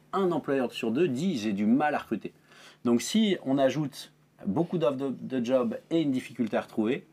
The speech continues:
à recruter, c'est que les employeurs seront prêts justement à pas vérifier qu'on a fait une grande école, à pas vérifier qu'on a le pédigré qu'il faut, l'expérience qu'il faut, et à laisser sa chance à quelqu'un.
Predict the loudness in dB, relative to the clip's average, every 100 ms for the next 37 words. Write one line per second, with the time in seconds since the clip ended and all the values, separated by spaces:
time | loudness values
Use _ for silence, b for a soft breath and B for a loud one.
0 | -8 -2 -2 -4 -4 -6 -6 b b b
1 | -8 -4 -2 0 -2 -2 0 0 -2 -6
2 | -4 -4 -6 -2 -2 -2 -8 _ -10 -8
3 | -4 -4 -4 -8 -12 -8 -4 -2 -2 -2
4 | -2 0 0 -2 -10 -8 -4 -6 -6 -6
5 | -6 -6 -4 -2 -2 -4 -12 B B -4
6 | -2 0 -2 -2 -2 -2 -2 -2 0 2
7 | 0 -2 -6 -6 -2 -4 -2 -4 -4 -8
8 | -4 -4 -4 -4 -2 0 -2 -4 -6 -6
9 | -6 -6 -8 -10 -10 -12